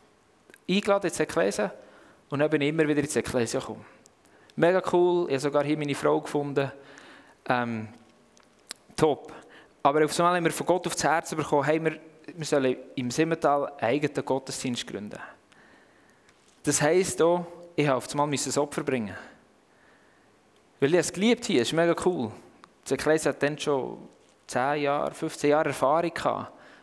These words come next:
Und wir haben frisch angefangen. Hey, am Anfang ist es nicht immer, die Gottesdienste sind nicht immer so cool gestaltet gewesen,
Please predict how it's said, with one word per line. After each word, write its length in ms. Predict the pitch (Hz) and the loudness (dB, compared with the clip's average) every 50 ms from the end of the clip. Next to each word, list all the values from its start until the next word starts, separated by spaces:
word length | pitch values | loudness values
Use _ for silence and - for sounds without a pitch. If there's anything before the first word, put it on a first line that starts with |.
| _ - | _ -2
Und 80 | 135 | 0
wir 140 | 143 156 151 | 2 2 2
haben 80 | 156 147 | 2 0
frisch 320 | - - 160 160 - - | 2 2 2 2 4 4
angefangen. 560 | 151 156 165 160 - - 135 123 117 110 107 - - - - - - - - - | 4 4 2 2 0 0 0 0 0 -2 -4 -6 -8 -16 -18 -18 -20 -20 -8 -2
Hey, 160 | - 156 170 | 0 2 2
am 80 | 160 165 | 4 4
Anfang 380 | 196 233 226 - 202 170 147 - - - - - _ _ | 4 4 2 0 -2 -4 -6 -10 -16 -20 -20 -20 _ _
ist 180 | - 165 - - | 0 0 0 0
es 60 | - | 2
nicht 200 | 156 190 233 226 | 2 2 2 2
immer, 400 | - - 208 214 214 214 214 214 | 2 2 2 4 4 4 2 0
die 120 | - - - | -2 0 2
Gottesdienste 520 | - 202 202 - - - 196 190 - 190 | 2 2 2 0 -4 -4 -4 -4 -2 -2
sind 100 | 165 165 | 0 0
nicht 320 | 202 220 - - - - | 0 0 -2 -6 -4 0
immer 360 | 196 214 220 220 220 214 214 208 | 2 2 4 4 4 2 2 2
so 420 | 208 - - 202 208 208 185 190 - - | 0 0 2 2 2 2 0 -2 -2 0
cool 300 | - 202 208 208 214 208 190 - - - - - - | 2 2 4 2 2 0 -2 -6 -12 -20 -18 -8 -4
gestaltet 600 | - - - 208 190 190 208 202 202 208 190 - | -4 0 2 2 4 4 2 2 2 0 -2 0
gewesen, 380 | - - 202 127 110 113 120 | 0 -2 0 -2 -2 -4 -6